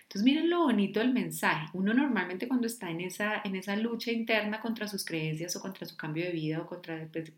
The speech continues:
"Pucha, ya me logré armar después de este dolor tan terrible y ahora no puedo salir y me duele, que alguien me ayude",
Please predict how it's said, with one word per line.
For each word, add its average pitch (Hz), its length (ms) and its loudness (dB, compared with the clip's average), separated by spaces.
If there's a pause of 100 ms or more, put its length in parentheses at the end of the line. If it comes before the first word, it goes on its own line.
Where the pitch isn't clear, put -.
"Pucha, 294 300 -2
ya 254 140 0
me 349 120 -2
logré 247 320 -2
armar 302 600 -2
después 226 420 0
de 226 80 -2
este 247 160 0
dolor 185 260 2
tan 202 140 0
terrible 190 420 2
y 208 140 -2
ahora 180 240 2
no 220 180 -2
puedo 226 160 2
salir 180 300 -4
y 175 40 -8
me 202 120 0
duele, 180 320 -2
que 208 140 6
alguien 226 340 12
me 262 80 8
ayude", 214 500 4